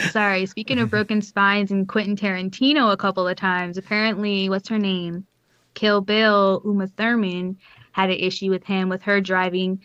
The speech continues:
'cause she ended up crashing and injuring her back, and, you know, tried to, you know, have him, you know, take responsibility for it, but, you know, didn't really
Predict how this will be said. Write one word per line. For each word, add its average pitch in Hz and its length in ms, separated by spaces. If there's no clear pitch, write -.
'cause 196 120
she 214 80
ended 190 160
up 165 120
crashing 185 840
and 190 120
injuring 185 380
her 220 240
back, 156 460
and, 170 480
you 185 160
know, 170 140
tried 175 340
to, 175 400
you 214 140
know, 170 120
have 175 280
him, 180 540
you 320 140
know, 185 280
take 202 180
responsibility 185 840
for 170 280
it, 165 300
but, 156 340
you 202 160
know, - 300
didn't 185 180
really 175 360